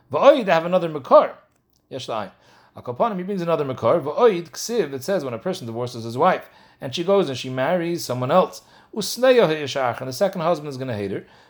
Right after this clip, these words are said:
The cost of the Sefer creases, he writes her a get. Oy Kiyamis Isha Acherin, or he's gonna die. So the Pasuk puts together get and a Misa.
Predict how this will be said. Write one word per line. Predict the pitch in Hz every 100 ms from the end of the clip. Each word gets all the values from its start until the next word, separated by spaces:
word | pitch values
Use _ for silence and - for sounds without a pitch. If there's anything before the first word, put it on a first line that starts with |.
| _
The | 165
cost | - 220 -
of | 165
the | 165
Sefer | - 151 131
creases, | 123 185 170 139
he | 143
writes | 147 143
her | 139
a | 120
get. | 110 107 -
Oy | 214
Kiyamis | 202 190 185 185 -
Isha | 156 151
Acherin, | 156 185 - 151 143 127 - - - _
or | 180 175 170 156
he's | 139 143 151
gonna | 143 135
die. | 117 110 95 104 190 _ _ _ _
So | -
the | 117
Pasuk | 113 214 -
puts | - 185
together | - 180 220 214 170 170 - _ _ _ _ 131
get | 180 233 170 170 -
and | 170
a |
Misa. | 202 269 - 135